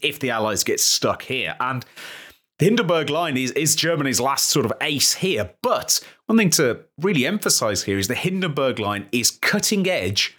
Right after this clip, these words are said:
by the standards of nineteen sixteen. It's absolutely got all the lessons of nineteen sixteen in it.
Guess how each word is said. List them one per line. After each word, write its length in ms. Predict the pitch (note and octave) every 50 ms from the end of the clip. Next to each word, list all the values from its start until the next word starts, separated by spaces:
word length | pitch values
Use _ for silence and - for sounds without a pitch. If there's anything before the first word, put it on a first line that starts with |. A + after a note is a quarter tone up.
| _ _ _ -
by 140 | C3 B2
the 80 | G#2 A#2
standards 640 | A2+ - - - - E3 D#3 D3+ B2+ B2+ G2+ - A#2+
of 100 | A2 -
nineteen 440 | A#2+ A#2 A2+ A2 G2+ - A2+ G#2 F#2+
sixteen. 520 | - - A2 - - - A2 G2 E2+ D#2+
It's 220 | F#2+ - - - _ _ _ _ _ _ -
absolutely 440 | G3+ - - - - D#3 D3 B2+ B2
got 220 | G#2 C3 B2+ - -
all 140 | G#3+ F#3+ F3+
the 80 | D#3
lessons 360 | C#3 C#3+ C3+ - - D#3 -
of 100 | A#2 G2
nineteen 360 | A2+ A2+ A2 G#2 - - G#2 F#2+
sixteen 460 | - - G2+ - - - B2+ C3 A#2+ F#2+
in 80 | D#2+
it. 160 | E2+ F#2 -